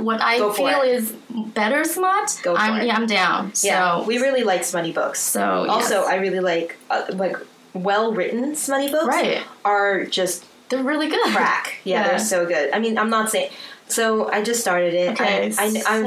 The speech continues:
Speaker 2: not, I don't
Speaker 1: so
Speaker 2: have high expectations about the writing or the story, but I feel like it's just one of
Speaker 1: You
Speaker 2: those
Speaker 1: can read
Speaker 2: things.
Speaker 1: all of them? The,
Speaker 2: Well,
Speaker 1: the
Speaker 2: I'm, no, I'm going to only read this one for
Speaker 1: Okay.
Speaker 2: now. But I mean, you know, it's one of those things where, well, my sister told me that I should read it,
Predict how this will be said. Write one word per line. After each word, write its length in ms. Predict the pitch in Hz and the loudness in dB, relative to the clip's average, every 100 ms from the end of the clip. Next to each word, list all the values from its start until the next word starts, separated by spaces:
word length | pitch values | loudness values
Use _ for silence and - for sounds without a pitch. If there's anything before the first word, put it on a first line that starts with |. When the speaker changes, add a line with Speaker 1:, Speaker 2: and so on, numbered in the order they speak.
| 226 | 2
Speaker 2:
not, 180 | 233 | 2
I 60 | 233 | 2
don't 100 | 254 | 2
Speaker 1:
so 60 | 240 | 0
Speaker 2:
have 80 | |
high 240 | 233 214 208 | 0 0 0
expectations 640 | 208 214 208 190 214 202 | 0 -2 -2 -2 -2 -2
about 160 | 190 185 | 0 -2
the 60 | 185 | 0
writing 440 | 180 185 185 180 180 | 0 0 0 0 0
or 140 | 185 | 0
the 80 | 196 | 0
story, 460 | 190 185 175 175 175 | 0 0 2 2 0
but 240 | 180 - - - - | 0 -4 -6 -6 -4
I 80 | 196 | -2
feel 200 | 247 247 | 0 0
like 160 | 247 | 2
it's 160 | 220 220 | 0 0
just 160 | 214 214 | -2 0
one 100 | 202 | 0
of 20 | |
Speaker 1:
You 40 | 240 | 0
Speaker 2:
those 100 | 285 | 0
Speaker 1:
can 60 | |
read 60 | 277 | 2
Speaker 2:
things. 100 | 190 | 2
Speaker 1:
all 120 | 202 | 2
of 60 | 247 | 2
them? 200 | 330 415 453 - - | 0 -2 -4 -14 -10
The, 300 | 240 - - | -8 -6 -4
Speaker 2:
Well, 180 | 202 190 | 0 2
Speaker 1:
the 60 | 226 214 | 0 0
Speaker 2:
I'm, 40 | |
no, 240 | 208 175 | 0 0
I'm 160 | 175 180 | 0 0
going 200 | 190 190 | 0 0
to 80 | 180 | -2
only 180 | 175 180 | -2 -2
read 200 | 175 170 | -4 -4
this 180 | 165 - | -6 -6
one 160 | - 226 214 | -6 -4 -4
for 60 | |
Speaker 1:
Okay. 20 | |
Speaker 2:
now. 320 | 202 196 185 - | -2 -2 -4 -2
But 140 | 185 | -2
I 60 | 190 | 0
mean, 180 | 214 262 | 0 0
you 80 | |
know, 120 | 240 175 | 0 0
it's 180 | 185 208 | -2 -2
one 100 | 220 | 0
of 80 | |
those 180 | 202 190 | 0 -2
things 280 | 196 185 175 | -2 -4 -2
where, 260 | 175 175 175 | -2 -2 -2
well, 320 | 190 208 208 | -2 -2 -2
my 100 | 160 | -4
sister 380 | - 226 233 220 | -4 -4 -2 -2
told 200 | 220 208 | -2 -2
me 140 | 202 | -2
that 120 | 190 | -2
I 80 | - | -4
should 260 | - - - | -4 -8 -4
read 200 | 208 202 | -2 0
it, 200 | 196 | 0